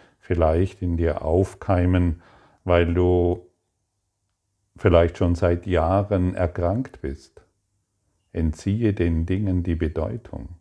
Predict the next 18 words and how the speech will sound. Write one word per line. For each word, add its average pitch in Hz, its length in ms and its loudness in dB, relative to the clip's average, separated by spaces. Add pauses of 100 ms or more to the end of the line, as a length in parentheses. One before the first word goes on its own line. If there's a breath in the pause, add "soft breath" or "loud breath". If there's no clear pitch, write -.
(520)
Auch - 340 0
Krankheit 85 920 -2
ist - 400 -10
ein 82 220 -4
Urteil. - 680 -8 (1800)
Etwas 101 400 4
von 90 240 2
mir 95 300 2
herbeigesehntes 98 1400 0 (340 loud breath)
wird - 400 -2
dann 87 420 2
zur - 180 -4
Bestätigung 82 920 -4
des 78 180 -6
Egos. - 640 -14 (1600)
Gib 85 200 0
es 78 200 -2
auf. 117 300 -2